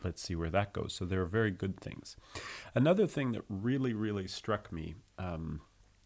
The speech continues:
and I think there are similarities with, with the United States, uh, and George Packer's amazing book, The Unwinding, was a real source of inspiration for us in starting More in Common.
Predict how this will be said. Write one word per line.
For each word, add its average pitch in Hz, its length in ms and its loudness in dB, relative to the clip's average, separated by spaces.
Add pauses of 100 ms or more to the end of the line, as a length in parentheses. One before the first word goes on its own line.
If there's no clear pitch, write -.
(420)
and 87 100 8
I 90 80 8
think 92 300 2
there 104 180 10
are 117 260 12
similarities 85 1120 4
with, 90 380 -2
with 90 180 0
the 90 80 -2
United 78 420 0
States, - 560 -6
uh, 82 280 -4
and 82 160 0
George 92 260 4
Packer's 90 520 0 (100)
amazing 87 540 4
book, - 280 0
The 90 140 -2
Unwinding, 87 720 4
was 78 160 0
a 78 80 0
real 85 220 2
source - 360 4
of 85 60 0
inspiration 85 680 0
for 92 240 2
us - 200 4
in 90 100 2
starting 82 400 2
More 78 180 2
in 78 100 0
Common. 87 440 8